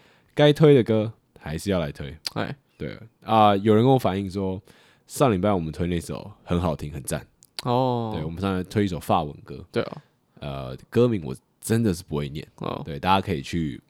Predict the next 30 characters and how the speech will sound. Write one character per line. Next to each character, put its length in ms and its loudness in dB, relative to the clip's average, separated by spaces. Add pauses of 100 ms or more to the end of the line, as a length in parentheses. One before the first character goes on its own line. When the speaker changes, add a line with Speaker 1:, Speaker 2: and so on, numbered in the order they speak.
Speaker 1:
看 160 0
我 40 0
们 80 -6
上 180 -4
一 40 -8
集 80 -12
下 140 -6
面 180 -6
的 80 -6
内 80 -4
文， 200 -16 (160)
有 100 -2
贴 160 4
链 180 -2
接， 160 -12
Speaker 2:
哦。 80 -20 (120)
Speaker 1:
点 140 -4
进 140 -2
去 0 -
听， 200 -8 (200)
Speaker 2:
嗯。 100 -8
Speaker 1:
你 80 -6 (100)
一 100 -4
定 240 0
不 80 -4
会 80 -2
后 180 -6
悔。 140 -18 (100)
Speaker 2:
嗯。 300 -8 (120)
Speaker 1:
对， 140 -8